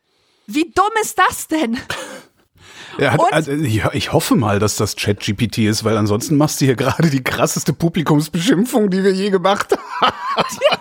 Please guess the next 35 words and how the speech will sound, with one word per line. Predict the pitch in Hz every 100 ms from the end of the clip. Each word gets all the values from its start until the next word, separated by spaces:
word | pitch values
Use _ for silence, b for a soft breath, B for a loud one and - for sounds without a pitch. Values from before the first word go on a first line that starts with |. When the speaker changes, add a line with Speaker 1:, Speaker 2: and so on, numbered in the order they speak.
| 719 622 - 571 - 622 - - 277 _ - _ 403 - B 679 640
Speaker 1:
Ja, | 381
aber | 330 339
komm, | 359 254 226 320
also | - 311
jetzt | 330 339
noch | 330 311
hier | 320 294
der | 277
Abschluss, | 277 - 240 208
ja? | 240 294 349
Speaker 2:
Ja. | 208 170
Speaker 1:
Wenn | 294 381
euch, | 403 - - -
wenn | 220 330 359 -
euch, | 262 226 202 - - 220
groß | 233 269 -
geschrieben, | 220 - 196
wenn | 220 302
euch | 339 -
eine | 269 302
dieser | 269 254
Fragen | 240 254 254 247
gefällt, | 247 247 240 269
freut | - - 233 233
mich | 208 196
das. | - 170 - B B
Und | 294 233
wenn | 233 220
nicht, | 294 285 - - b b b -
ist | 330 320
es | 226 202 -
auch | - 208 226 -
in | 196 202
Ordnung. | 196 190 196 202 190 196 - b b b -
M-Dash, | 247 269 226 196 175 -